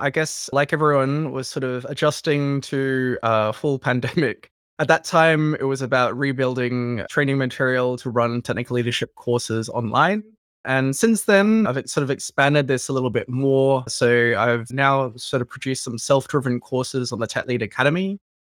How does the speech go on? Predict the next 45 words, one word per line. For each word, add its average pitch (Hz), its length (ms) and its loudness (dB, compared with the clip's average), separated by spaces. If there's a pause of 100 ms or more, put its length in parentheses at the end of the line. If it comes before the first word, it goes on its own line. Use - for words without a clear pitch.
These 156 200 4
are 151 120 6
aimed 139 280 4
at - 200 -8
deeper 160 280 -2
dive, 127 800 2
single 147 500 0
topics. - 760 -6 (340)
So 123 480 2
a 123 60 -4
very 143 180 4
common 131 280 -2
topic, - 280 -6
for - 80 -6
instance, 110 340 -8
is 127 120 -8
time 113 260 -2
management. 147 640 -4 (320)
So 113 160 -4
getting 120 180 0
people 120 420 2
to 110 420 -4
find 117 260 0
out 113 200 2
how - 160 0
to 113 460 -2
be 135 100 2
more 127 140 0
productive - 480 -4
with 120 80 -6
their 113 160 0
own 107 140 -4
time. 139 480 -2 (280)
Another 135 260 2
one 123 360 2
around 117 640 -2 (120)
learning 139 200 0
how 135 120 -2
to 131 60 0
communicate 156 800 -2 (160)
like 135 200 0
a 139 40 -8
C 147 180 -2
T 135 220 0
O, 135 260 0